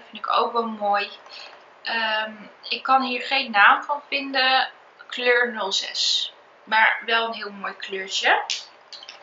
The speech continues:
Dan heb ik nog een lipgloss uit de Cinderella Trend editie van Disney. Was ook een hele mooie editie. Dit is een wat lichter kleurtje. Heeft een naam.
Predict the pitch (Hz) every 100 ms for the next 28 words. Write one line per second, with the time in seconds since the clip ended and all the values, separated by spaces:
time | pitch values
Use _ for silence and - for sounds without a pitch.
0 | - - - - - - _ - 277 277
1 | 269 262 254 233 240 233 226 214 220 247
2 | 247 226 214 - 220 214 - - 214 202
3 | 196 247 294 285 285 285 269 - 247 247
4 | - 240 226 233 202 202 226 233 - 226
5 | 226 - 214 226 220 233 220 220 202 214
6 | 226 240 233 233 233 202 208 208 - 226
7 | - - _ _ _ - 123 101 - -
8 | - - - - - - - - - -
9 | _ _ _ - - - - - _ _
10 | - - - - - 233 226 226 202 196
11 | - - - - - - 226 233 226 202
12 | 180 175 -